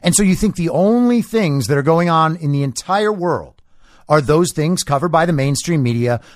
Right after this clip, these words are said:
which pop up on your phone without you doing anything. And you think you're informed by doing that. And you think that you read from a wide array of sources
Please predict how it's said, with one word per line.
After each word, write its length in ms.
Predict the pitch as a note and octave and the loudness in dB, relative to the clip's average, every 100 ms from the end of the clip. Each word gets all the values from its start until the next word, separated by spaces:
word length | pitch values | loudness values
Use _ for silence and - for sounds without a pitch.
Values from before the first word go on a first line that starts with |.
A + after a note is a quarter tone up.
| - | -6
which 240 | C#3 - | -4 0
pop 240 | - D3 F3 | 2 2 2
up 140 | D#3 | 2
on 160 | D#3 D#3+ | 2 0
your 100 | D#3 | -2
phone 300 | C3+ B2+ B2 | -2 0 0
without 340 | A#2+ A#2+ A#2+ | 0 0 0
you 80 | B2 | -2
doing 260 | A#2+ A#2+ A#2+ | -2 -2 -2
anything. 360 | B2 - G2 - - _ - | -4 -4 -8 -10 -20 _ -4
And 320 | G#3+ C#4 D4 | 0 2 2
you 160 | G#3+ F#3 | 2 0
think 260 | F3+ D3 | -2 -4
you're 140 | C#3+ C3+ | -2 -2
informed 480 | B2 C3 B2 A#2+ A2 | -4 -4 -2 -2 -2
by 160 | A#2+ | -2
doing 240 | A2+ B2 B2+ | -2 -2 0
that. 260 | C#3 C#3 - _ _ | -2 -4 -10 _ _
And 340 | G#3 B3 A#3 E3 | 0 2 2 0
you 160 | E3+ | -4
think 380 | - D#3 C3+ - - _ _ _ - | -4 -4 -4 -10 -20 _ _ _ -4
that 200 | E3 D#3 | -2 -2
you 220 | C#3 D#3 | -2 -2
read 440 | C3 D#3+ E3+ B2+ - _ _ | -2 -2 -2 -4 -8 _ _
from 200 | - D#3 | -2 0
a 60 | D3 | 0
wide 360 | B2 C3+ D3 | 2 2 2
array 320 | C#3 A2+ B2 | 0 0 0
of 120 | A#2+ - | 0 -2
sources 760 | - A#2+ A#2+ - - - | -4 -4 -4 -4 -10 -16